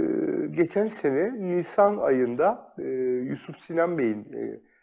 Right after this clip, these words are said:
Edremit'te Kurşunlu Camii avlusunda bulunan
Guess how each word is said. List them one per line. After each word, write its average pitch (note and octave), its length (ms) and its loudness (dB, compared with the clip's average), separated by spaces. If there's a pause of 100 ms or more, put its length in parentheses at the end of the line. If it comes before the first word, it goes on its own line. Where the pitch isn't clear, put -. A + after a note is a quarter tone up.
(180)
Edremit'te D3+ 500 0
Kurşunlu E3 540 -2
Camii B2+ 320 4
avlusunda B2 640 0
bulunan B2 520 2